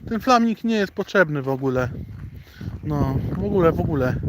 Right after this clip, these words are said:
No, ciekawe, czy Mariolka przeczytała moją wiadomość. E, tam nie przeczytała. A kiedy ona pisała? A, o szesnastej pięćdziesiąt pisała, czyli po dziesięciu minutach mi dostarczyło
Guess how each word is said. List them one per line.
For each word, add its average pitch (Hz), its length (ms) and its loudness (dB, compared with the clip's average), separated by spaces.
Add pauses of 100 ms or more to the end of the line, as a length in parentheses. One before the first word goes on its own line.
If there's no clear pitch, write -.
(800)
No, 151 180 2
ciekawe, 196 360 6
czy - 160 0
Mariolka 180 440 4
przeczytała 180 440 0
moją 165 240 4
wiadomość. 170 580 2 (440)
E, 277 320 6
tam 190 220 6
nie 202 120 6
przeczytała. 147 920 4 (500)
A 170 80 -4
kiedy 233 260 4
ona 214 220 6
pisała? 139 600 2 (800)
A, 202 240 4
o 202 80 0
szesnastej 240 520 -2
pięćdziesiąt 220 500 -4
pisała, 147 400 4
czyli 190 260 -2 (360)
po 202 100 8
dziesięciu 214 460 4
minutach 208 460 4
mi 202 120 2
dostarczyło 196 720 6